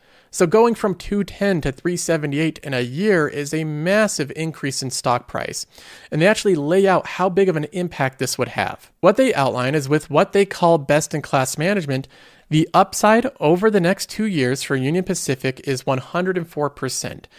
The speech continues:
That is an internal rate of return or an annualized return of forty-seven percent per year. Obviously, this would be largely market beating. It would be massive outperformance. The big question here is, is this realistic?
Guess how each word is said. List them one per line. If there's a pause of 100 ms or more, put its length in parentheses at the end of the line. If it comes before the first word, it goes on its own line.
(280)
That
is
an
internal
rate
of
return
or
an
annualized
return (300)
of
forty-seven
percent
per
year. (500)
Obviously,
this
would
be
largely
market
beating.
It
would
be
massive
outperformance. (400)
The
big
question
here
is, (120)
is
this
realistic?